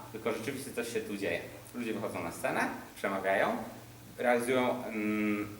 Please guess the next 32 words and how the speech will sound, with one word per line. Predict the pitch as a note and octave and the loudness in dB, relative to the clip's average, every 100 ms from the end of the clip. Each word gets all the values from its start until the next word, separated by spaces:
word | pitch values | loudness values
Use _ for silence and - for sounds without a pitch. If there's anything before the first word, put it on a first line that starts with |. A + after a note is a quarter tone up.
| - | -6
funkcje | C3+ - A2 | -4 -2 -2
liderskie, | G#2+ - A#3 - A3+ - - - | 4 4 4 2 0 -2 -6 -8
uczą | A#2 B2 A2+ | -4 -2 -2
się | A2+ G#2 G2 - | 2 4 4 0
mentorować, | G2+ G#2+ B2+ E3 E3 E3 D3+ A2 | -4 -2 2 4 4 4 4 2
uczą | A2 | -2
się | A2 G2+ | -2 -2
zarządzać | G2 G2+ F#2+ | -2 -2 -2
zespołem, | F#2 - D3+ C3 | -4 -2 -2 -2
uczą | - G#2 | -6 -6
się | G2+ | -4
zarządzać | G2+ G#2 G2 G2+ B2+ | -2 -4 -4 -4 -2
czasem, | B2+ - - - - - C3 | 0 -2 -4 -10 -16 -8 -2
że | C3 - - - | -2 -2 -12 -10
coś | - F3 | 0 2
jest | D3 | 4
na | B2 A2 | 2 0
rzeczy. | E2+ - - - - - | -2 -4 -12 -16 -18 0
Ale | C#3+ B2 - B2 | 4 4 4 0
jeśli | G#2+ B2 | 2 2
atmosfera | A#2 D3 - E3 C#3 C3+ B2 | 4 2 4 6 8 6 4
do | B2+ | 4
mnie | A#2+ A2+ | 6 6
nie | B2+ | 4
trafi, | - C#3+ - A#3+ - - - | 8 8 8 4 2 -2 -6
jeśli | B2+ B2 A#2+ | -6 -2 2
wejdę | D#3+ D3+ C#3 | 4 6 6
tutaj | C#3 A#2 G2+ F#2+ B2 | 4 4 4 4 0
i | |
się | A#2+ | 0
nie | A2+ | 4
odnajdę, | A#2 F3 D#3 D3+ | 4 6 8 6